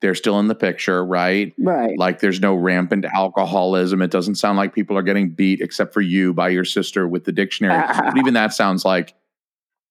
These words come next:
Speaker 1: a rare occasion. It doesn't sound like an often, like, frequent thing.
Speaker 2: Yeah, no. And, like, i-, if anybody's the alcoholic, that'd be me.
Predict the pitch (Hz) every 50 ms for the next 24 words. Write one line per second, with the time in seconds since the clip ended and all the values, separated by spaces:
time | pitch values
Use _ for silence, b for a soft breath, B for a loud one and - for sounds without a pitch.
0 | _ - - 117 107 92 101 95 92 92 92 90 90 92 - 90 - - 92 85
1 | 82 76 - - - - - _ _ - - - 117 101 95 95 85 - 98 90
2 | 87 87 85 82 - - - - 90 85 82 - - - 92 82 80 80 80 82
3 | _ - - - 95 80 - - 78 76 - 82 80 80 80 _ _ - 135 139
4 | 135 151 151 156 143 139 131 123 127 127 135 131 123 123 117 120 120 120 117 -
5 | - 151 143 139 139 135 131 113 _ _ _ _ _ _ - - 143 139 135 131
6 | 117 - - _ - - - - - - 160 - 143 131 127 - - 175 185 190
7 | 185 185 175 175 170 147 - 190 - - 127 147 143 - - 160 160 165 165 165
8 | 170 185 185 - - - - _ _ _ _ _ - - 143 139 131 127 127 139
9 | 131 135 135 139 147 160 175 185 165 170